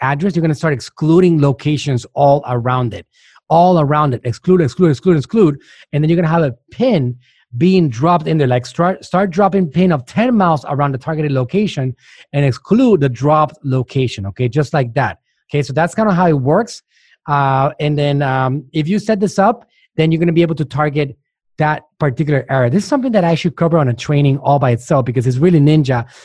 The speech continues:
If you guys, for example, have, um, there's a lot of conference going on, right? So if you have a service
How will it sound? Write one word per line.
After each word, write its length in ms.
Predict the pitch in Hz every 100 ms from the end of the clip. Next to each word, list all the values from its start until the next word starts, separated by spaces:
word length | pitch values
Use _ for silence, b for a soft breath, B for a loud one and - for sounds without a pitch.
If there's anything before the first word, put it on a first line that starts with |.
| B B
If 140 | 147
you 60 | 170
guys, 200 | 220 202
for 120 | 190
example, 340 | 170 180 165
have, 400 | 131 143 147 143 _ b b b -
um, 560 | 139 127 123 117 139 147
there's 160 | 175
a 40 | 208
lot 160 | 208
of 100 | 214
conference 440 | - 180 175 156 127
going 240 | 123 120
on, 220 | 127 104
right? 200 | 104 143
So 120 | 131 143
if 120 | 139
you 80 | 170
have 180 | 175
a 60 | 160
service 480 | - 156 131 107